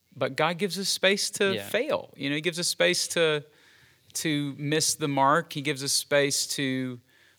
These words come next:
Speaker 1: um, even have wrong motivations, 'cause that's going to be inevitable, 'cause we have,
Speaker 2: Mm-hmm.
Speaker 1: we've been formed. We're all being formed, right?
Speaker 2: Mm-hmm.
Speaker 1: I mean, I think it, it, it bears mentioning we're all being formed by something or
Speaker 2: Yeah.
Speaker 1: someone.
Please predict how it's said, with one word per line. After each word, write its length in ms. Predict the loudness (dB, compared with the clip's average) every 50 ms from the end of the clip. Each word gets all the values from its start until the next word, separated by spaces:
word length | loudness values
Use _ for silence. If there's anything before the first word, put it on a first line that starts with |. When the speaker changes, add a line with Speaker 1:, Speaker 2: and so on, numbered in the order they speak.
| _ -10
Speaker 1:
um, 440 | -6 -4 -4 -4 -4 -6 -8 -12 -14 _ _ _ _ _ _
even 280 | -4 -4 -2 -2 -2 -2
have 320 | -2 0 0 0 0 0 0
wrong 220 | 0 0 0 0
motivations, 520 | 0 -2 -2 0 0 0 0 0 -4 -4 -4
'cause 140 | -4 -4 -4
that's 160 | -2 -2 -2
going 220 | -2 -2 -2 -2 -2
to 80 | -4 -4
be 140 | -4 -2
inevitable, 460 | 0 0 -2 -2 -4 -6 -8 -8 -10 -8
'cause 200 | -8 -8 -6 -4
we 140 | -4 -4
have, 260 | -2 0 0 0 0 -2
Speaker 2:
Mm-hmm. 220 | -8 -12 -12 -8
Speaker 1:
we've 240 | -6 -6 -6 -6 -4 -2
been 440 | 0 2 2 2 0 0 -4 -6 -10 _ _ _ _ _ _ _
formed. 720 | -20 -6 -2 0 2 4 6 6 6 6 4 0 -6 -8 -12 -10
We're 180 | -4 4 6 6
all 200 | 6 6 4 0
being 240 | 0 0 -2 -2 -2
formed, 440 | -4 -8 -10 -12 -12 -14 -16 -20 -20 _ _ -10 -4
right? 220 | -2 -2 -2 -2
Speaker 2:
Mm-hmm. 280 | -4 -6 -10 -12 -12 -14 -12
Speaker 1:
I 40 | -10
mean, 220 | -10 -10 -10 -10 -10
I 40 | -10
think 220 | -8 -8 -8 -8
it, 100 | -10 -12 _ _
it, 140 | -12 -12 -12 -12 -20 -20 _ _ _
it 140 | -14 -14 -14 _ _ _
bears 280 | -8 -6 -6 -6 -4 -4
mentioning 320 | -6 -4 -4 -6 -6 -6
we're 100 | -4 -2
all 120 | 0 -2 0
being 180 | -2 -4 -6
formed 360 | -6 -6 -6 -6 -6 -4 -4
by 120 | -4 -4 -4
something 520 | -2 -2 -2 -4 -4 -6 -10 -14 -16 -14 -12
or 80 | -8 -6
Speaker 2:
Yeah. 60 | -4 -4
Speaker 1:
someone. 600 | -4 -6 -8 -10 -10 -10 -10 -10 -12 -18 -20